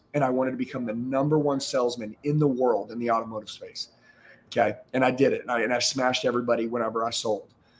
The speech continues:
And I'm gonna tell you how I did it. I spent all my time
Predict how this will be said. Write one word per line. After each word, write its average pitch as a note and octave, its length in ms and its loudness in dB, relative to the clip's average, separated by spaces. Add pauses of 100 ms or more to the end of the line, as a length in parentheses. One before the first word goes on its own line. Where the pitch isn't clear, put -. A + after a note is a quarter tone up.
(220)
And C3 80 4
I'm C3 80 6
gonna A#2+ 120 2
tell D#3 260 2
you C#3+ 140 6
how B2+ 160 2
I A2+ 80 2
did A2+ 200 -2
it. - 120 -14 (720)
I D3 80 4
spent - 380 4
all F3 240 6
my F#3 220 6
time C3+ 580 -2